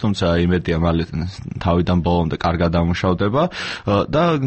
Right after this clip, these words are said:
კიდევ ერთი სია-, ერთი რაღაც მინდა ვთქვა, ერთხელ ვარკეთილში ესეთი, ა, სე-, ინტერ-, ინტერნეტ სერიალი გამოჩნდა ჩინეთში, ო, უკვე ექვსი სერია და ეს არის მინისერია, დაახლოებით ორწუთიანი ფილმების,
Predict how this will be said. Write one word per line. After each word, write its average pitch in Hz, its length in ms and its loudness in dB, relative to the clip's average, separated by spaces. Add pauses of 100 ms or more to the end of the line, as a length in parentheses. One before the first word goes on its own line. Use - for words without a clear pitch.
(260)
კიდევ 147 260 0
ერთი - 160 -8
სია-, 123 260 0
ერთი 110 320 0
რაღაც 117 280 2
მინდა 104 240 2
ვთქვა, 135 300 -2
ერთხელ 139 300 -2
ვარკეთილში 107 540 -2
ესეთი, 104 280 0 (140)
ა, 87 40 2 (520)
სე-, - 240 -4
ინტერ-, 104 320 -2
ინტერნეტ 123 480 0
სერიალი 107 480 2
გამოჩნდა 90 540 2 (480)
ჩინეთში, 104 600 2 (300)
ო, 101 80 4 (880)
უკვე 98 320 0
ექვსი - 320 -4
სერია 98 380 2
და 120 100 2
ეს 113 160 2
არის 85 240 0 (400)
მინისერია, 110 560 0
დაახლოებით 101 400 0
ორწუთიანი 92 640 0
ფილმების, 87 580 0